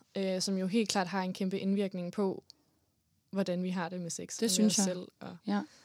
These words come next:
Speaker 2: synes, det er et godt sted at starte. Man
Speaker 1: Mhm.
Speaker 2: kan, jeg, jeg, altså, jeg får lidt lyst til at stille dig et spørgsmål, som er sådan lidt mere, du ved, ja, lidt mere personligt, eller sådan,
Speaker 1: Mm.
Speaker 2: måske sådan, om du kan huske,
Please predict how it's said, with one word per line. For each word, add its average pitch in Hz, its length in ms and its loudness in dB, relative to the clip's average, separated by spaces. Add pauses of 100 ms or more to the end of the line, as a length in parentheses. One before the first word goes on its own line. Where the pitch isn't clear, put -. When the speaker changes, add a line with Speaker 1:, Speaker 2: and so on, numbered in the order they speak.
(420)
Speaker 2:
synes, 220 160 0
det 214 80 0
er - 20 2
et - 60 -6
godt 196 160 4
sted 196 140 -2
at 190 60 0
starte. 180 340 -2 (160)
Man 214 140 8
Speaker 1:
Mhm. 202 40 6
Speaker 2:
kan, 208 160 6 (100)
jeg, 202 260 8
jeg, 196 400 6 (460)
altså, 208 140 8
jeg 202 80 6
får 202 80 4
lidt 285 200 8
lyst 269 140 4
til 233 60 4
at 214 100 4
stille 208 240 2
dig 208 60 4
et 202 80 0
spørgsmål, 190 520 4
som 180 200 2
er 175 80 2
sådan 170 300 2
lidt 175 240 0
mere, 170 440 4 (720)
du 175 60 -2
ved, 151 140 -2 (260)
ja, 165 80 0
lidt 170 160 4
mere 175 200 4 (840)
personligt, 277 520 4
eller 208 200 6
sådan, 190 320 6 (200)
Speaker 1:
Mm. 202 200 -4 (100)
Speaker 2:
måske 202 420 8
sådan, 180 300 0
om 170 200 2 (260)
du 240 320 4 (200)
kan 208 140 0
huske, 196 520 6